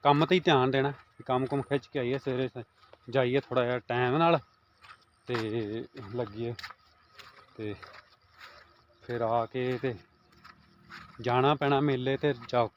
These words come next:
ਜਵਾਕ ਅੱਗੇ ਜਾਂਦੇ ਆ, ਰੌਲਾ ਬਹੁਤ ਪੈ ਜਾਣਾ ਨਹੀਂ ਜੇ ਨਾ ਗਏ।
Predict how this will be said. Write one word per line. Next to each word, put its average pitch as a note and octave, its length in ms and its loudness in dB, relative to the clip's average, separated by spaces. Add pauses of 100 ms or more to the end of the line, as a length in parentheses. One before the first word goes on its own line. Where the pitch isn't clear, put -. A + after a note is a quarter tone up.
(120)
ਜਵਾਕ A#2+ 400 2
ਅੱਗੇ A#2 200 -4
ਜਾਂਦੇ A2+ 320 -4
ਆ, C3+ 60 -2
ਰੌਲਾ A#2 360 0
ਬਹੁਤ A#2 200 -2
ਪੈ A2 80 -4
ਜਾਣਾ A2+ 220 -6
ਨਹੀਂ G#2+ 280 -10
ਜੇ A2+ 100 -4
ਨਾ A2 240 -6
ਗਏ। A2 160 -8